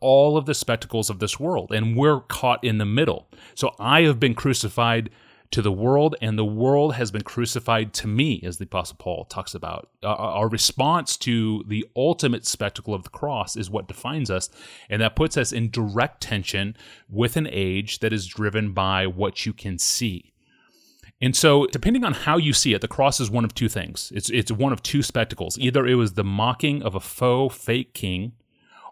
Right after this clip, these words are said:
or it was the coronation of the true king of the universe. The cross was either a tragic misunderstanding and a ruthless murder of an innocent man,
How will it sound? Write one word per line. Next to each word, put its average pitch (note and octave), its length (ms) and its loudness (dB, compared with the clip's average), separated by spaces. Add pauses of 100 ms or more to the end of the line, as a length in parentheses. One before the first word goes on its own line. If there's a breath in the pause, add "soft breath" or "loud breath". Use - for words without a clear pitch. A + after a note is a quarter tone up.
or C#3 240 8
it C3 60 4
was A#2+ 180 4
the A#2 60 -2
coronation A2 640 -2
of G2 100 -6
the G2 60 -10
true - 300 -4
king A2 320 -2
of F#2+ 120 -4
the F#2+ 80 -6
universe. - 640 -4 (340 loud breath)
The A2+ 80 -2
cross C3+ 400 4
was B2 180 0
either A#2+ 460 0
a G2 80 -4
tragic B2 480 -2
misunderstanding A#2+ 800 -2
and G2+ 100 -2
a F#2+ 40 -4
ruthless A#2+ 520 2
murder G2+ 360 -2
of G#2+ 120 -2
an G2+ 120 -6
innocent G2+ 360 -6
man, G#2+ 380 -2